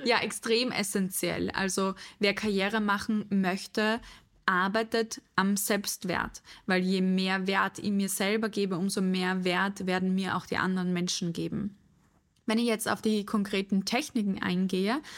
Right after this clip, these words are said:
dann ist ganz essentiell, sich selber zu kennen und das Gegenüber zu kennen.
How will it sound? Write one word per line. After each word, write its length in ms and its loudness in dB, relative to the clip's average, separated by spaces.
dann 160 4
ist 160 -2
ganz 200 0
essentiell, 800 2
sich 380 0
selber 420 2
zu 140 -4
kennen 340 0
und 160 -2
das 160 -2
Gegenüber 520 0
zu 120 -10
kennen. 360 -4